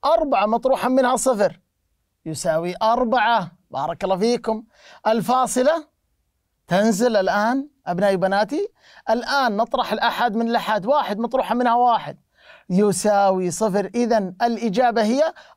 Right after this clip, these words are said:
أربعة أجزاء من عشرة. إذن بهذا الشكل توصلنا إلى الإجابة. تبقى أن نتحقق من صحة إجابتنا. لدينا طريقتين، إما استعمال التقدير أو الجمع. في هذا السؤال سوف أقوم بالجمع، فأقوم بجمع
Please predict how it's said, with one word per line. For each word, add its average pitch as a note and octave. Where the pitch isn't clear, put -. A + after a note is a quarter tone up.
أربعة A3+
أجزاء G#3+
من G#3
عشرة. A3+
إذن G#3
بهذا G#3+
الشكل G#3+
توصلنا G#3
إلى G3+
الإجابة. A3
تبقى A3+
أن A#3+
نتحقق -
من F#3+
صحة G#3
إجابتنا. A#3
لدينا A#3
طريقتين، B3
إما A3+
استعمال A#3+
التقدير C#4
أو A#3
الجمع. B3+
في F3
هذا F#3
السؤال A#3+
سوف F3+
أقوم G3+
بالجمع، G3
فأقوم G#3+
بجمع G3